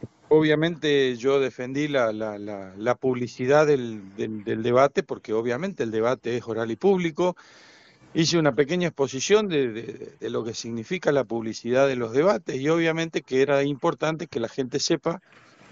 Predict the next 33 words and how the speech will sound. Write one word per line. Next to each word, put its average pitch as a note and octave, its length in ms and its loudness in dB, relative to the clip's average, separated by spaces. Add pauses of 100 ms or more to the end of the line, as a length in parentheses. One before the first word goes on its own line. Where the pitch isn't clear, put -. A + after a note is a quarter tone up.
(140)
que B2 560 4
se - 160 -4
estaban, B2 840 0
se C3+ 100 -4
estaban G3 320 2
juzgando E3 540 0
a B2+ 60 -2
dos D#3+ 300 -2
ex E3+ 320 -6
funcion-, B2 480 -8
altos F3+ 380 0
funcionarios C3 580 -4
públicos D3+ 540 -4 (320)
federales, F#3 840 4 (600)
eh, A#2+ 640 4
que D3+ 100 2
el C#3 100 4
delito F3 340 2
era D3 140 4
grave, E3+ 420 4
que C3+ 120 -2
la C3 100 0
maniobra E3 480 2
era D3 160 4
grave, D3+ 460 4
que B2 120 -6
había D3+ 220 2
un D#3+ 100 -2
empresario D3+ 880 2
conocido, E3 800 0
que - 140 -4
había C3 260 0
un, B2 100 -8